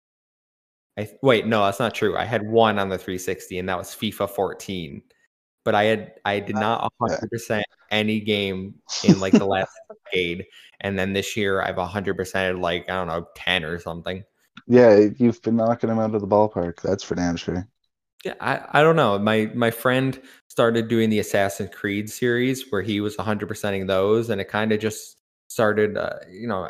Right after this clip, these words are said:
Speaker 1: awakened something in me where I'm like, "I want the platinum if I can get it. I want the hundred percent if I can get it." So now I really pay attention to those achievements and those trophies, and I'm like, "I, I'm gonna try to get these." Obviously, if I, if they're too hard, I give up, or, like, if they're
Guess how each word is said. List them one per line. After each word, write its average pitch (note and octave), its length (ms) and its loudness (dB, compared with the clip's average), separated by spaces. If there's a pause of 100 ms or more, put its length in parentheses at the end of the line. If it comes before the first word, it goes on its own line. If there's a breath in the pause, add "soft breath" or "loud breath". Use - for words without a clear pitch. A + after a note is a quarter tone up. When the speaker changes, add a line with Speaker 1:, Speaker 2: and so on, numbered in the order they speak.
(140)
Speaker 1:
awakened G#2+ 580 2
something F#2 400 -6
in F#2+ 140 -2
me F2+ 120 -4
where F2+ 160 0
I'm F2 100 -6
like, F2 180 -4
"I - 20 2
want G2+ 220 0
the - 80 -4
platinum A2 500 2
if G#2 160 -4
I G2+ 60 0
can G2 160 -8
get G2 180 0
it. G2 140 0
I F2+ 60 -2
want G2+ 160 0
the - 80 -4
hundred G#2 260 0
percent G#2 400 -2
if G2+ 140 -6
I F#2+ 100 0
can F#2+ 180 -8
get F#2+ 200 2
it." F2+ 200 -4 (260 soft breath)
So - 120 -8
now A2 180 4
I C#3 60 2
really A#2+ 320 2
pay A#2 180 0
attention G#2+ 400 0
to G2 60 -2
those F#2 180 0
achievements G2 800 -4
and F#2 160 -6
those F#2 160 -6
trophies, G2 600 -2
and F#2+ 100 -8
I'm F#2 100 -8
like, F#2 220 -6
"I, F#2 160 -6 (380 soft breath)
I'm G#2+ 60 -6
gonna G2 140 -2
try F#2+ 380 0
to G2 80 -2
get F2+ 280 -2
these." A#2 360 -2 (100)
Obviously, G#2+ 340 0
if - 80 -4
I, E2+ 100 -2 (200)
if G#2+ 120 -10
they're G2+ 120 -2
too B2+ 220 -4
hard, G2 340 4
I F#2 60 2
give F2 220 -2
up, F2 280 0
or, F#2 120 -4
like, E2+ 220 -2
if F2 120 -14
they're F2+ 220 -6